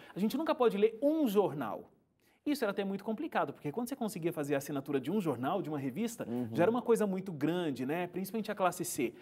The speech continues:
Speaker 1: Agora, hoje em dia, essa informação tá na internet de forma muito democrática. Então, a gente sempre vai conseguir analisar o cenário do país que a gente vive,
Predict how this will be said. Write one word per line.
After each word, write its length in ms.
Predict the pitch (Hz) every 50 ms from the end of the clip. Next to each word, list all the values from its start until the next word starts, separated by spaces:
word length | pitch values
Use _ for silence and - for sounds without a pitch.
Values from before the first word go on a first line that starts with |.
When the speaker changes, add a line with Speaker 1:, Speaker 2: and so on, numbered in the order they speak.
| - - - -
Speaker 1:
Agora, 240 | 240 220 240 - - -
hoje 260 | - 269 320 302 233 214
em 100 | 170 143
dia, 420 | 123 147 208 233 247 151 110 - - - - - _ -
essa 160 | 190 - -
informação 540 | 240 220 240 226 196 214 185 - - 247 226
tá 100 | - 220
na 80 | 202 196
internet 500 | 185 190 160 131 131 165 196 208 - 175
de 80 | 160
forma 300 | 147 - 202 180 214 220
muito 320 | 190 151 147 185 233 226 214
democrática. 720 | 208 202 185 - - 156 143 139 139 - - - 131 - _ _ _ _ _
Então, 280 | - 160 151 220 220 214
a 60 | 202
gente 380 | 180 220 220 - - 226 226 - - -
sempre 400 | - - - 294 349 349 - 302
vai 160 | 226 240 233
conseguir 680 | 233 - 254 240 226 - - 233 175 147 143 123 110 - - - - - - - _
analisar 680 | 208 220 226 220 214 196 185 165 143 135 175 190 208 254
o 60 | 247
cenário 800 | 233 - - 220 165 143 147 156 175 190 190 160 131 117 104 - - - - _ _
do 140 | 160 190 202
país 560 | - 196 165 139 139 156 180 196 196 180 -
que 100 | - 160
a 40 | 143
gente 280 | 143 165 156 - 147
vive, 560 | 131 110 117 156 175 180 175 131 127 127 110